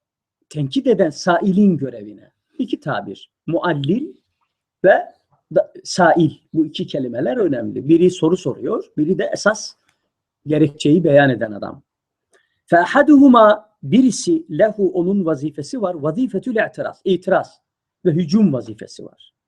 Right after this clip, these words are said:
Vel aharu lehu, diğerinin de vazifetül cevap.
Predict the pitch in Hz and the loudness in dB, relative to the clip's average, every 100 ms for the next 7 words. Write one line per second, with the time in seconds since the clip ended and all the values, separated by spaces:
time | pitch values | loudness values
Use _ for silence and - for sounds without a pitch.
0 | _ _ _ _ _ 147 156 - 202 214 | _ _ _ _ _ 0 2 4 4 2
1 | 233 196 165 143 127 123 139 214 214 247 | 2 2 0 -2 -6 -10 -6 -4 -2 0
2 | 277 392 302 320 - _ _ - 180 180 | 0 0 0 -2 -6 _ _ -2 -2 -2
3 | 226 190 196 170 135 110 92 | -8 -8 -10 -12 -12 -12 -16